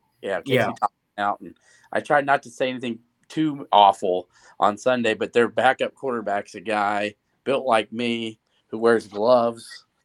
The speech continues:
Speaker 1: you know, and I'm like, "That's just not a combination of success, I don't think, against Seth Coleman and Johnny Newton."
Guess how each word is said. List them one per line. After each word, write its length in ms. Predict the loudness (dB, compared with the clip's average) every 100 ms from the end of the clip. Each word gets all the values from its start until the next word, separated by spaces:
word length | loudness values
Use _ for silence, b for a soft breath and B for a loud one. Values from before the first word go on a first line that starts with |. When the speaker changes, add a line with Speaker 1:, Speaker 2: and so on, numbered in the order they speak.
| _ _ _
Speaker 1:
you 100 | -6
know, 300 | 0 2 2
and 100 | 2
I'm 120 | -2
like, 220 | -2 -4 -2
"That's 220 | -4 -4
just 180 | -10 -6
not 180 | -2 -2
a 60 |
combination 840 | -2 -4 -4 -4 -6 -6 -8 -10 -14 _ _ _ _ -10
of 100 | -6
success, 560 | -6 2 6 8 6
I 40 | 4
don't 180 | 2 2
think, 180 | -2 -2
against 380 | -4 -6 -4
Seth 240 | 0 0 0
Coleman 420 | 0 0 -2 -6
and 140 | -6
Johnny 340 | 0 0 0 -4
Newton." 400 | -8 -12 -12